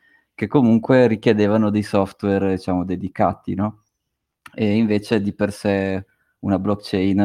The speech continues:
non, non è che, non fa questa cosa di, di suo primo mestiere, può congelare delle prove, ma, vuol dire, come generare quelle prove, come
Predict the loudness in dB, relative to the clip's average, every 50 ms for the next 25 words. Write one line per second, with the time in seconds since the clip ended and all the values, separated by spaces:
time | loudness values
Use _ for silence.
0 | 2 2 0 0 0 0 0 0 0 0 -2 -4 -4 -4 -4 -4 -4 -6 -10 -14
1 | -10 -6 -4 -4 -2 0 0 0 0 0 -4 -4 -4 -6 -4 -2 -2 -2 -2 -2
2 | -4 -2 -4 -4 -4 -6 -6 -6 -8 -6 -2 -2 0 0 0 -2 -2 -2 -2 -2
3 | -2 -2 -2 -2 -4 -2 0 2 2 2 2 4 4 4 6 4 4 2 0 -2
4 | 0 0 -2 -4 -2 -4 -4 -4 -2 -4 -4 -2 -2 -2 -4 -4 -8 _ _ _
5 | _ _ _ _ _ -2 0 0 0 -2 -4 0 2 4 6 6 4 4 2 4
6 | 6 6 6 6 4 2 2 0 0 0 0 2 2 2 2 2 0 -2 -4 -4
7 | -4 -2 -2 0 0 0 0 0 0 -2 -4